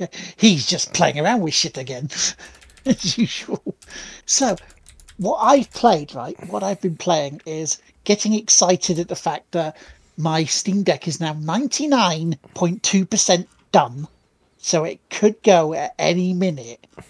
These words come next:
that I have the email saying, "Buy it, buy it now and we'll send it to you." So we got that. Uh, I've completed three games this week. Three. Three. Uh, Clatter,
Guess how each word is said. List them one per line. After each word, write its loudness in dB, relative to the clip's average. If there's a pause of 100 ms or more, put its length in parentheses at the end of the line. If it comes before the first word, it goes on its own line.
(200)
that -4
I -6
have -6
the -8
email -2
saying, -8 (460)
"Buy 6
it, -6 (380)
buy 2
it -4
now -6
and -8
we'll -10
send -2
it -12
to -12
you." -12 (1120)
So -8
we -14
got -6
that. -6 (600)
Uh, 8 (400)
I've 6
completed -2
three -2
games 2 (180)
this -6
week. 0
Three. 2 (1040)
Three. -2 (380)
Uh, 6 (140)
Clatter, 4